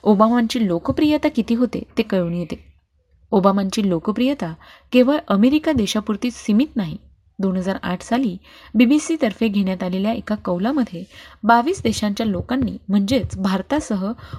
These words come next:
ओबामांना पसंती दाखवली होती आणि सतरा देशांच्या लोकांनी ओबामा निवडून आल्यानंतर अमेरिकेचे जगातील इतर देशांशी संबंध सुधारतील असे भाकीत देखील केले होते.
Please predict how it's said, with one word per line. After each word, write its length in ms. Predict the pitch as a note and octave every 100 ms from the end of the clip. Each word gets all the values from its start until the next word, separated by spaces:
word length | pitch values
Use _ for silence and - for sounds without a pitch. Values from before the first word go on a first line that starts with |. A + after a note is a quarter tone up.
| - -
ओबामांना 480 | G3+ A#3+ B3 A#3
पसंती 520 | B3+ - G#3 B3 C4+ C4+
दाखवली 400 | F#3+ - F3+ F3+
होती 220 | - F#3 - _ -
आणि 140 | G3+
सतरा 360 | G#3 G#3 - C4
देशांच्या 440 | D4 B3+ A3+ G#3+
लोकांनी 360 | A3+ F3+ F#3+ G#3 -
ओबामा 340 | F#3+ F#3 G#3+
निवडून 360 | A#3+ F#3 F#3+ D#4+
आल्यानंतर 480 | C#4+ A3+ A#3+ B3 F3 - - - - -
अमेरिकेचे 600 | A3 A#3+ A#3+ B3 A#3+ C4
जगातील 440 | G3+ F3+ F#3 A3
इतर 260 | - - A3
देशांशी 520 | F#3 E3+ G3+ F#3 A#3
संबंध 440 | A#3+ F#3+ F3+ G3 A#3
सुधारतील 600 | - G3 C4 C4+ F3 E3 - - -
असे 220 | - G#3+ B3+
भाकीत 380 | G3 F#3+ -
देखील 340 | C4+ G#3 - F3+ F3
केले 180 | E3
होते. 420 | E3+ F3 - -